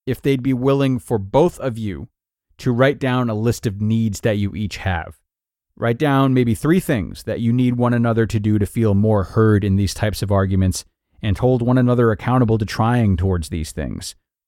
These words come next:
It would be a nice way to get out of your head and put to paper exactly what you're wanting, as well as create goals and structure surrounding the idea of change.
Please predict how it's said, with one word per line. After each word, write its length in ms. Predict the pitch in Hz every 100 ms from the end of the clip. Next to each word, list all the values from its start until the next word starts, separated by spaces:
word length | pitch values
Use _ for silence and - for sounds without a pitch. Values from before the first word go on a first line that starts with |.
| _ _ -
It 60 |
would 100 | 110
be 100 | 113
a 40 | 107
nice 300 | 113 131 -
way 180 | 131 123
to 80 |
get 180 | 104 120
out 200 | 98 127
of 80 | 131
your 140 | 120
head 300 | 98 110 107 - _ _ _
and 300 | - 101 92
put 160 | - 165
to 120 | -
paper 360 | - 131 127 117
exactly 640 | 110 98 95 123 131 143
what 160 | 123 85
you're 140 | 104
wanting, 580 | 101 107 104 - 92 87 - _ _ _
as 200 | 123 107
well 260 | 131 185 175
as 100 | 147
create 420 | - 135 127 120
goals 360 | 127 131 123 107
and 160 | 107
structure 640 | - - 139 139 - 113
surrounding 580 | 95 127 110 110 107 104
the 120 | 104
idea 340 | 98 95 104 95
of 80 | -
change. 500 | - 98 64 64